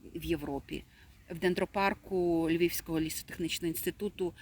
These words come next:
ще з тисяча дев'ятсот сорок дев'ятого року успішно акліматизували турецький каштан. У природі плодами каштанів живляться дикі кабани, ворони, сойки. Дехто з них влаштовує комори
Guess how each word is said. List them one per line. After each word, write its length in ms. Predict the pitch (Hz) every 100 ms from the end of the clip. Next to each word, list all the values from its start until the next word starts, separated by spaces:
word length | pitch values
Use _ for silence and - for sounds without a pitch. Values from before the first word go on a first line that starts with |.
| -
ще 320 | - - 175 165
з 80 |
тисяча 280 | - 170 -
дев'ятсот 580 | 156 160 - 156 151 -
сорок 240 | - 151
дев'ятого 360 | 147 151 143 156
року 220 | 180 -
успішно 540 | 147 - 147 - 156 127 - - - 117 -
акліматизували 840 | - - 170 170 156 - 147 143 143
турецький 480 | - 139 139 - 139
каштан. 600 | - - - - - - - - - - - - - -
У 80 |
природі 480 | 180 180 180 220 196 -
плодами 400 | 180 170 175 175
каштанів 560 | 180 180 - 214 196 -
живляться 440 | 180 180 175 180
дикі 260 | 165 175 175
кабани, 580 | - 160 160 160 151 156 - - - -
ворони, 500 | 180 180 165 165 165
сойки. 560 | 175 - 175 156 - 151 - - -
Дехто 340 | 180 190 -
з 80 | 180
них 240 | 196 185 180
влаштовує 640 | 175 - - 190 175 170
комори 600 | - 180 170 165 156 160